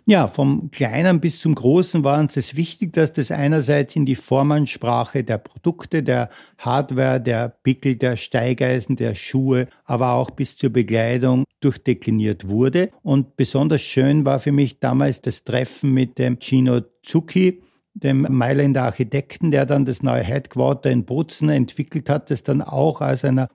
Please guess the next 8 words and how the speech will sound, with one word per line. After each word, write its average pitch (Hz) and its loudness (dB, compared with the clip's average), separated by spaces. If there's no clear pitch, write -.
polygonalen 127 2
Form 127 0
entstanden 131 -2
ist. 113 -6
Und 117 -2
so 135 0
ist 139 -4
wirklich 143 -4